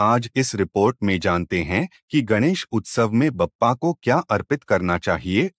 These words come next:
और क्या नहीं अर्पित करना चाहिए। अयोध्या की प्रसिद्ध ज्योतिषी पंडित कल्की राम बताते हैं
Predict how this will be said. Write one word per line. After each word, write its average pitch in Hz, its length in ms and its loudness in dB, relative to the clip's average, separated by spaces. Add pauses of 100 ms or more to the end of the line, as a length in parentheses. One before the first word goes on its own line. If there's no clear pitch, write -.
और 135 260 2
क्या 135 160 2
नहीं 127 380 0
अर्पित 107 320 -2
करना 90 340 0
चाहिए। 85 480 -4 (1080)
अयोध्या 170 500 2
की 190 180 -2
प्रसिद्ध 101 520 0
ज्योतिषी 98 580 0
पंडित 104 420 0
कल्की 101 420 2
राम 101 300 0
बताते 90 500 0
हैं 92 300 -2